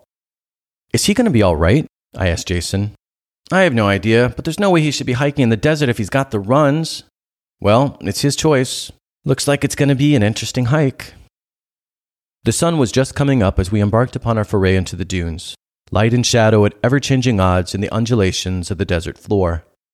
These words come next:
The smaller dunes nearest us were darker than the larger ones further off. Tans, golds and oranges, fiery reds.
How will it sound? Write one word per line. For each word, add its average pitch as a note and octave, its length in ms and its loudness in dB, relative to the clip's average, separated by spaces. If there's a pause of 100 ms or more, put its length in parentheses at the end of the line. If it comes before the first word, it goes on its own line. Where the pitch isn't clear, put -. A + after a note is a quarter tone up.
(480)
The D3 100 0
smaller F#3 320 2
dunes B2+ 300 0
nearest C#3+ 420 2
us F2 240 -4
were G2+ 100 -2
darker F2 580 -2
than F#2+ 100 2
the F#2+ 100 4
larger G2+ 320 2
ones E2 300 -2
further F2+ 340 0
off. F#2 460 0 (480)
Tans, A#2+ 580 0 (160)
golds G#2+ 320 2
and A#2+ 100 0
oranges, F#2 580 -2 (360)
fiery G#2+ 380 2
reds. F#2+ 520 0